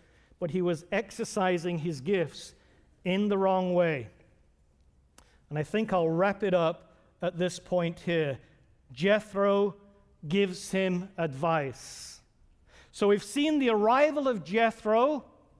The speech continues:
saying, "Hey, Moses, here's your family, here we are." And we've just started to see him giving advice to Moses. When we pick it up next week,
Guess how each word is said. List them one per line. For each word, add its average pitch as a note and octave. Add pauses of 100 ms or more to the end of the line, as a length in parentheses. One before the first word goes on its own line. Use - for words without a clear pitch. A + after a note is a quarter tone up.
(420)
saying, G#3
"Hey, E4+
Moses, C#4+ (920)
here's G#3
your C4
family, C#4 (220)
here F#3+
we B3+
are." B3 (2000)
And E3+
we've E3+
just -
started G#3+
to F#3+
see G3 (360)
him F#3 (240)
giving F#3
advice F3+ (580)
to G3
Moses. F#3+
When G3
we A#3
pick A#3
it G3+
up G3
next A#3+
week, F3